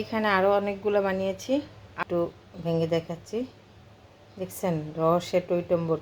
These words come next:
কি জুসি, অনেক মজা হয়েছে। আমি, কারা কারা এভাবে নাড়ু বানান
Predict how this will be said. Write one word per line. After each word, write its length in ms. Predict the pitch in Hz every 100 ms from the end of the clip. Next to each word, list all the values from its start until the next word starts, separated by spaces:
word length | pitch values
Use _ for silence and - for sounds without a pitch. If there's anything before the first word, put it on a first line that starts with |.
| -
কি 100 | 165
জুসি, 380 | 156 160 - 175 170 160 151 - - - - - - - 170
অনেক 200 | 180 190 185
মজা 180 | 190 185
হয়েছে। 280 | 185 185 - 294 - - - - -
আমি, 100 | 175 175 - - _ - - - - - - - - -
কারা 180 | 190 202
কারা 140 | 220 214
এভাবে 200 | 208 208 208
নাড়ু 160 | 185 185
বানান 200 | 185